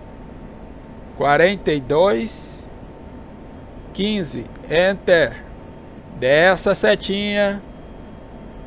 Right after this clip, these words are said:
Quatrocentos. Enter. Quando eu subir, quando eu descer a setinha, ele tem de cair aqui no C N V R T. Você quer ver? Olha lá, agora ele caiu. Viu?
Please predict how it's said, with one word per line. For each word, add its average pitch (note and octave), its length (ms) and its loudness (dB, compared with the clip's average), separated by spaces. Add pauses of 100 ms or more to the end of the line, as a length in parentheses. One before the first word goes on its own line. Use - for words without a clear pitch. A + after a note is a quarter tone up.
Quatrocentos. F#3+ 1120 2 (1040)
Enter. D3+ 540 2 (520)
Quando C#4+ 260 10
eu B3+ 100 12
subir, G3 540 4
quando A#3+ 200 6
eu C4 100 10
descer G#3+ 360 6
a F#3 60 8
setinha, A3+ 580 4
ele F3 120 6
tem G#3+ 200 4
de G#3+ 120 0
cair A3+ 380 10
aqui A#3 260 4
no A3 160 2
C A3 500 8 (100)
N G3 540 6
V G3 160 8
R G#3 400 6
T. F#3+ 420 8
Você - 200 -2
quer C#3+ 80 0
ver? A3 260 6 (680)
Olha D#3+ 120 8
lá, D3+ 200 8
agora E3 280 8
ele A3+ 120 10
caiu. F#3 500 10 (260)
Viu? A#3+ 360 10